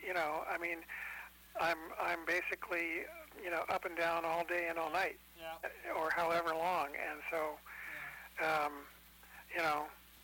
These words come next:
Speaker 1: um, I, I mean, I've gained, I've been r-, doing really well, and I have g-, I've gained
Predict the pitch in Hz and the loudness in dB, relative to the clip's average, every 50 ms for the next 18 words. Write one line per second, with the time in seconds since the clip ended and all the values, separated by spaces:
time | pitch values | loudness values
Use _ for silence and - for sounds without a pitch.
0 | - - - - 160 156 156 151 151 151 147 143 143 151 156 - - - - - | -20 -12 -6 -2 0 2 2 4 4 4 4 2 2 -2 -6 -14 -20 -20 -20 -20
1 | - - - - - 165 156 160 165 185 - - 170 175 180 175 170 165 160 - | -20 -20 -8 -2 0 0 2 2 0 0 -2 -2 -2 0 0 2 2 2 2 0
2 | - 175 175 180 180 180 185 - - - - - - - - - - - - - | -2 0 0 0 0 -2 -6 -12 -14 -14 -12 -12 -12 -10 -12 -12 -14 -16 -18 -20
3 | - - 480 440 370 160 165 165 160 - 180 165 160 170 - - - - - - | -18 -10 -4 0 2 2 2 2 0 0 -2 -2 -2 -2 -4 -4 -8 -14 -10 -4
4 | - 196 202 208 190 180 180 175 165 160 151 147 160 180 208 190 170 160 165 165 | 0 2 2 2 2 2 2 2 4 2 2 2 2 4 4 4 4 4 2 2
5 | 165 156 156 - 160 160 - - - - - - - 175 170 165 - - 180 170 | 2 2 2 2 0 -2 -2 -4 -6 -6 -6 -4 -2 0 0 0 -2 -2 -2 0
6 | 165 165 165 | 0 -2 -4